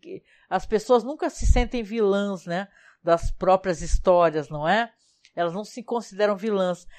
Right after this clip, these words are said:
mas ele pensa estar usando o Will pra, pra um bem maior, né, que é pra pegar criminosos, né?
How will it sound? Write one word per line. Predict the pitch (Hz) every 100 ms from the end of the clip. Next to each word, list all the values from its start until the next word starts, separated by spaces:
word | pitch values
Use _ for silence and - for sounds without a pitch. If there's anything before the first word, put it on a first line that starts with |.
| - -
mas | 175 180 -
ele | 185 208
pensa | - 220 233
estar | 208 - 214
usando | 208 185 202 196 202
o | 190 196
Will | 190 202 247
pra, | - 247
pra | _ -
um | 220
bem | 208 202 226
maior, | 247 220 180 190 180 147
né, | 156
que |
é | 160
pra | 165
pegar | - 170 165
criminosos, | 160 - 165 170 151 165 175 151 147
né? | 151